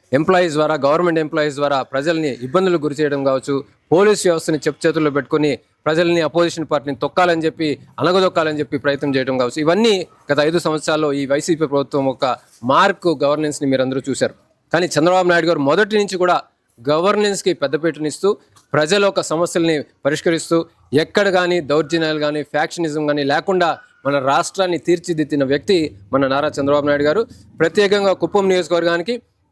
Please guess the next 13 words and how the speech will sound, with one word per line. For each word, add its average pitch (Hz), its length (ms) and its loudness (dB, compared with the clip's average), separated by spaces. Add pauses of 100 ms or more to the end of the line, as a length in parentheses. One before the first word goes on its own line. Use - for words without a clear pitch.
(160)
గతంలో 208 360 2
కంటే 190 260 0
ఎక్కువగా 170 380 0 (300)
ఈ 185 120 4
ఐదు 185 240 4
సంవత్సరాలలో 165 680 0 (280)
law 190 380 4
and 185 100 0
order 180 220 2
సిచ్యువేషన్ని 160 560 -4 (300)
హండ్రెడ్ 208 380 0
పర్సెంట్ 190 340 -4 (200)
వాళ్ళ 151 180 0